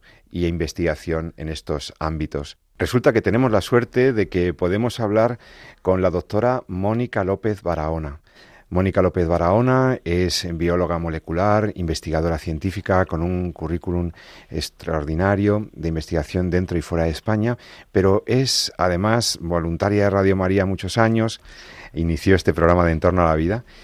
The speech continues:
y es muy conocida y querida por todos nuestros oyentes y por todos los voluntarios de Radio María. Y tenemos la suerte de que ella,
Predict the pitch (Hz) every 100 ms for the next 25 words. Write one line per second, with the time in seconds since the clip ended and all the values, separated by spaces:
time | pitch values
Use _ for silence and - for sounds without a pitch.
0 | - - - 92 92 92 95 98 101 92
1 | - 98 98 90 82 82 92 98 - 78
2 | - 95 95 - 82 78 85 87 117 123
3 | - - 82 80 73 87 85 80 82 80
4 | 87 76 80 78 78 76 85 117 - -
5 | - - - 85 85 87 107 123 120 127
6 | 107 113 98 92 82 82 78 - - 92
7 | 95 101